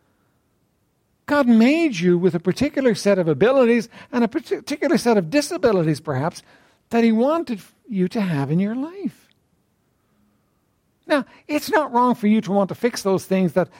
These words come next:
that, that, <clears throat> that are hindering your life and that you can fix. I don't think that's wrong at all. But understand it wasn't by accident that you were made,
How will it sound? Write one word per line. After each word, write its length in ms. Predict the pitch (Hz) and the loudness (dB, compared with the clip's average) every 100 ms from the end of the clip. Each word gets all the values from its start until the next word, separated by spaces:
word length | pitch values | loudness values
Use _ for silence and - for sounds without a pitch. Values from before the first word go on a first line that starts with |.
| _ | _
that, 200 | 165 165 | -2 0
that, 140 | 165 - | -2 -2
<clears throat> 220 | 135 170 | -4 -2
that 160 | 165 156 | 0 -2
are 120 | 147 | -2
hindering 500 | 202 247 202 202 190 | 2 2 4 2 4
your 200 | 175 175 | 2 2
life 320 | 151 175 - | 0 -2 -2
and 140 | 160 | 0
that 220 | 143 - 147 | 0 -2 -6
you 80 | |
can 340 | 123 165 175 151 | -6 -2 -2 0
fix. 260 | 147 143 | -2 -4
I 60 | 170 | -8
don't 120 | 349 | -8
think 100 | 381 | -4
that's 180 | 175 - | -6 -2
wrong 220 | 156 151 | -2 0
at 80 | 151 | 0
all. 160 | 190 - - _ | -2 -6 -20 _
But 160 | 196 - _ | -4 -4 _
understand 680 | 269 285 254 - - 262 214 | 0 2 0 -2 -2 0 0
it 40 | 180 | 0
wasn't 300 | 233 240 214 | -2 -2 0
by 140 | 185 | 0
accident 460 | 214 226 - 135 135 | -2 -8 -12 -10 -8
that 200 | 143 - | -8 -10
you 80 | 139 | -10
were 140 | 139 | -6
made, 340 | 143 - - | -6 -8 -12